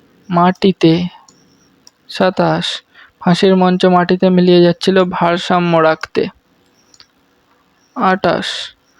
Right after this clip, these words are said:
ফাঁসির মঞ্চ মিলিয়ে যাচ্ছে মাটিতে উদ্ধৃতাংশের মধ্য দিয়ে যা বোঝানো হচ্ছে অত্যাচারের অবসান। ঊনত্রিশ,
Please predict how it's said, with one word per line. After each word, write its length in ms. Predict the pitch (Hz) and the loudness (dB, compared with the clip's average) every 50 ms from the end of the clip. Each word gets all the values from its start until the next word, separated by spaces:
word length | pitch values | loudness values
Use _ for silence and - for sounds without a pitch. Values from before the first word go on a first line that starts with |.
| - - - _ _ _ _ | -20 -20 -20 _ _ _ _
ফাঁসির 360 | - 185 180 - 220 208 208 | -2 0 0 2 2 2 2
মঞ্চ 320 | 196 190 185 185 185 - | 2 2 2 0 0 2
মিলিয়ে 420 | 190 185 180 180 180 185 180 180 180 | 2 2 4 2 4 4 4 4 4
যাচ্ছে 320 | 180 175 175 175 - 185 | 2 2 0 -2 -2 -2
মাটিতে 340 | 175 170 160 165 175 175 170 | 0 0 0 -2 0 0 2
উদ্ধৃতাংশের 640 | 165 165 165 180 175 175 180 180 180 180 - 190 185 | 2 2 2 0 0 0 0 -2 -2 -2 0 0 0
মধ্য 960 | 180 175 165 165 165 170 185 - _ _ _ _ _ _ _ - 202 202 202 | 2 2 2 0 0 -2 -4 -8 _ _ _ _ _ _ _ 0 2 4 4
দিয়ে 420 | 190 180 190 185 190 185 175 156 - - _ - - - - - _ 185 | 4 2 2 4 4 4 4 2 0 -4 _ -20 -20 -20 -20 -8 _ 0
যা 240 | 175 180 180 185 | 0 2 2 2
বোঝানো 420 | 185 185 180 175 180 175 175 180 175 | 2 2 2 2 2 2 2 2 4
হচ্ছে 520 | 175 165 160 - _ - - - 151 - - - - _ _ _ _ _ _ _ _ _ _ _ _ _ _ _ _ - | 2 2 0 -2 _ -2 -2 0 0 -2 -4 -10 -14 _ _ _ _ _ _ _ _ _ _ _ _ _ _ _ _ -2
অত্যাচারের 680 | 196 180 170 - _ - 180 - - 175 175 175 170 | 0 0 0 0 _ -2 0 2 2 2 2 4 4
অবসান। 480 | 165 160 160 160 165 165 - 170 156 160 170 180 - - - - _ _ _ _ _ _ _ _ _ _ _ _ _ _ - - - _ _ - | 4 2 2 2 0 0 0 0 0 0 -2 -6 -8 -12 -18 -20 _ _ _ _ _ _ _ _ _ _ _ _ _ _ -20 -20 -20 _ _ 2
ঊনত্রিশ, 500 | 202 196 190 190 - 175 175 160 170 - | 2 4 4 4 2 2 2 2 0 -2